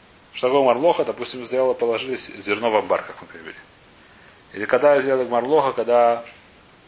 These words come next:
сделали вино, в бочке положили, налили.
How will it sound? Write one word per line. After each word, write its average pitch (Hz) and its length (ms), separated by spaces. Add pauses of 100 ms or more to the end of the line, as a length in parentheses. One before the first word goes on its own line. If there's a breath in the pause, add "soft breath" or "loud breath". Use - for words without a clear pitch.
(320)
сделали 107 360
вино, 95 280 (200)
в 92 60
бочке 90 280
положили, 82 320 (640)
налили. 85 220